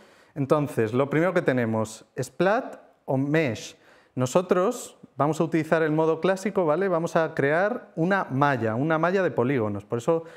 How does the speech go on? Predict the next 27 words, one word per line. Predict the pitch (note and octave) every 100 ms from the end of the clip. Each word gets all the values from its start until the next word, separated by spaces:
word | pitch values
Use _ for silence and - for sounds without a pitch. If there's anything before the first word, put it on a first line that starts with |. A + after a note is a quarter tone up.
| -
igual | - A#2+ C#3+
que | D3
en | D3
Blender | F3 F3+ B2
tenemos | A#2+ B2 E3 A#2+ G#2+ -
Add | - D3 C#3+
Mesh, | D3 D3+ G3 G#3+ - - _ _ _
en | C3+ D#3
la |
aplicación | E3 E3 D3+ D3 D#3+ G#3 C4 C4+
lo | A#2+
mismo. | A#2+ C#3 A2 G2 G2 _
Vamos | - B2 C3+ C#3+
a |
crear | B2+ B2+ D#3+ A3+ - - _
una | C3 C3
malla | D3+ G#3 G#3+
de |
polígonos. | G#3+ F3+ C#3+ A2 G#2 - - - - - _
Lo | - E3
primero | F3+ G3 A#3
que |
nos | A#3 A3
pide, | A3 D3+ A#2 G#2
seleccionar | - C#3+ D3+ - D#3+ F3 C3+ G2+ - _ _ -
Small | B2+ D3 D#3+
Object. | F3+ G3 B3+ D#4